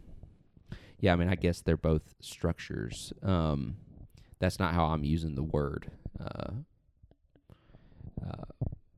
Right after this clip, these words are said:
structure. I mean, I, yeah, I mean, uh, you know, they're, they're all structures. Everything's a structure in that sense of the word. I'm,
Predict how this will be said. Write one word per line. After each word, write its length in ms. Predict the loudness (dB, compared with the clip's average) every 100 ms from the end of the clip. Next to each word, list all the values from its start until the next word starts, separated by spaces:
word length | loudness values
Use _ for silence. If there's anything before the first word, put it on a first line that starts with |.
| _ _ _
structure. 600 | -14 2 6 6 2 -2 0
I 40 | 2
mean, 180 | 2 2
I, 60 | -4 -4
yeah, 140 | 0 2 2
I 40 |
mean, 260 | 0 0 -2 -14
uh, 180 | -16 -16 -14 -18 _ -6
you 100 | -2
know, 60 | 2
they're, 160 | 2 2 4
they're 200 | 6 6
all 180 | 6 2
structures. 520 | 0 -2 -2 -6 -4
Everything's 400 | -4 -4 -6 -8
a 60 |
structure 480 | -6 -4 -4 -4 -6
in 120 | -4 -4
that 180 | -6
sense 220 | -6 -6 -4
of 60 |
the 80 | -2
word. 240 | 0 0 0
I'm, 160 | -4